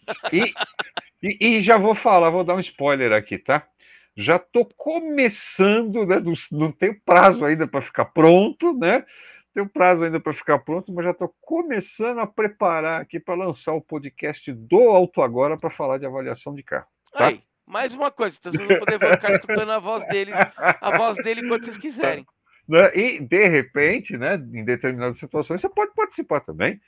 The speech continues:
Speaker 2: Ah,
Speaker 1: Então,
Speaker 2: eu já
Speaker 1: por
Speaker 2: não tenho
Speaker 1: exemplo, se
Speaker 2: tempo. Eu já não te-, tá tudo
Speaker 1: É.
Speaker 2: sendo gravado, tá? Eu não vou cortar isso, não, tá ao vivo
Speaker 1: É,
Speaker 2: ainda, tá?
Speaker 1: é,
Speaker 2: É,
Speaker 1: eu,
Speaker 2: é,
Speaker 1: eu,
Speaker 2: eu
Speaker 1: eu
Speaker 2: ainda não tenho tanto tempo disponível pra,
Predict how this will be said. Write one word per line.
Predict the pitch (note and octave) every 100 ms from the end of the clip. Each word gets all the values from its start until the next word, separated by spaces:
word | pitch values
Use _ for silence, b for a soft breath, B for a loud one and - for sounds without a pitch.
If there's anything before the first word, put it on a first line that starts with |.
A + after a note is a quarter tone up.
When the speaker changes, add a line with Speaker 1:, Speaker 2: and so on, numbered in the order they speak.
| _ _ _ -
Speaker 2:
Ah, | C3+ D3+
Speaker 1:
Então, | C#3+
Speaker 2:
eu |
já |
Speaker 1:
por |
Speaker 2:
não | E3+
tenho | F#3+
Speaker 1:
exemplo, | D#3+ E3
se | -
Speaker 2:
tempo. | D#3 E3 - b b
Eu | C#4
já | C#4+ C#4+
não | B3+
te-, | G#3+
tá | F#3 A3
tudo | _ - D#3
Speaker 1:
É. |
Speaker 2:
sendo | D4
gravado, | C#4+ C4+ F#3+ F#3+ -
tá? | F#3
Eu |
não | F3
vou | D3+
cortar | E3 F#3+ F#3+
isso, | G3
não, | D#3 D3
tá | C#3
ao | D#3
vivo | F3 D3+
Speaker 1:
É, | E3 E3+
Speaker 2:
ainda, |
tá? | C3+ C#3
Speaker 1:
é, |
Speaker 2:
É, | D#3 E3+ E3 D3 D3
Speaker 1:
eu, | D3 C#3
Speaker 2:
é, | D3+ C#3
Speaker 1:
eu, | B2+
Speaker 2:
eu | C#3
Speaker 1:
eu | G3+ A#3
Speaker 2:
ainda | B3+ C#4 C#4+ C#4
não | B3+
tenho | C4 B3
tanto | A#3+ A#3 -
tempo | A3 F3
disponível | - F#3+ G3 F#3+ F3 F3+
pra, | F3+ F3+ E3+